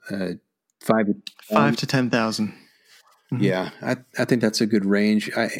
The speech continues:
Speaker 1: I would, I wouldn't be shocked
Speaker 2: Okay.
Speaker 1: if it went, you know, twelve,
Speaker 2: Twelve?
Speaker 1: thirteen, fourteen,
Speaker 2: Sure.
Speaker 1: somewhere in there.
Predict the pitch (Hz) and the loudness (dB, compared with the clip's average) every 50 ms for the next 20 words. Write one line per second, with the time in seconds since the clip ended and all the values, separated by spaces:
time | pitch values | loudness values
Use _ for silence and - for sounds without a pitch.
0 | - 107 110 113 113 110 110 - - - - 127 123 117 120 110 110 104 110 107 | -4 -2 0 2 2 0 -2 -4 -8 -4 0 2 2 4 4 4 2 2 2 2
1 | - 113 104 104 113 117 117 98 - 101 98 104 107 107 104 98 101 - _ _ | 2 2 4 4 2 2 0 0 0 0 0 2 2 2 2 0 -2 -6 _ _
2 | _ _ _ _ _ - 101 202 95 90 180 - - - _ _ _ _ _ _ | _ _ _ _ _ -2 0 0 0 0 -4 -6 -8 -12 _ _ _ _ _ _
3 | _ _ _ _ - - - 113 110 107 107 104 - 143 - - 113 110 107 - | _ _ _ _ -10 -4 0 4 6 6 6 4 4 2 0 0 0 0 0 -2
4 | - - 110 104 107 107 104 104 104 104 - - _ _ _ _ _ _ _ _ | -2 0 0 2 2 2 2 2 0 -2 -6 -14 _ _ _ _ _ _ _ _
5 | _ - - 113 101 101 - _ - 107 101 101 101 101 110 120 117 110 104 101 | _ -6 -4 -2 -2 -4 -6 _ 0 0 2 4 2 2 2 2 2 2 2 2
6 | 101 98 95 98 95 98 98 98 101 - | 2 0 0 0 0 0 0 -2 -4 -6